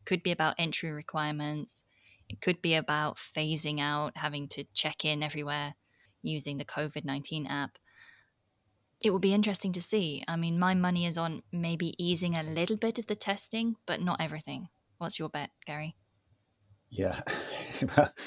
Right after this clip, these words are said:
Speaker 2: uh, yeah, you're right. The announcement about an announcement, it, it was announced that there's going to be a cabinet meeting, and then if the cabinet meeting is successful, then it will be announced to the public. It's, uh, it's a very Malaysian way of, of doing things. Wha-, well, what will it be? Well, I think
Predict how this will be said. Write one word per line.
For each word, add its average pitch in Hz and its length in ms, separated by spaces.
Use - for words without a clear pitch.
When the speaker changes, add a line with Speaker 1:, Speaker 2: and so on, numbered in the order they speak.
Speaker 2:
uh, 117 160
yeah, 117 220
you're 107 200
right. 107 280
The 101 140
announcement 104 480
about 98 260
an 95 120
announcement, 95 640
it, 95 200
it 113 60
was 107 140
announced 107 400
that 101 80
there's 92 180
going 87 200
to 76 40
be 87 80
a 80 60
cabinet 95 420
meeting, 82 420
and 85 120
then 87 100
if 87 140
the 92 80
cabinet 101 400
meeting 82 300
is 73 120
successful, - 540
then 85 160
it 73 60
will 80 60
be 80 120
announced 78 380
to 80 80
the 71 100
public. 71 440
It's, - 280
uh, 71 240
it's - 160
a 80 40
very 82 180
Malaysian 76 500
way 73 200
of, 71 100
of 71 100
doing 80 320
things. - 320
Wha-, 107 420
well, 107 160
what 110 240
will 101 140
it 78 140
be? 78 300
Well, 101 160
I 110 100
think 135 440